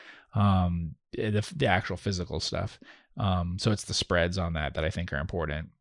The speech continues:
I think the pricing is also somewhat important. The company says it isn't, though, so that's just my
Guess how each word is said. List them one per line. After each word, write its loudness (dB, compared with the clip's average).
I 8
think 6
the 2
pricing 4
is 0
also 0
somewhat 0
important. 0
The 0
company 4
says -2
it -6
isn't, -6
though, -4
so -6
that's -4
just -6
my -2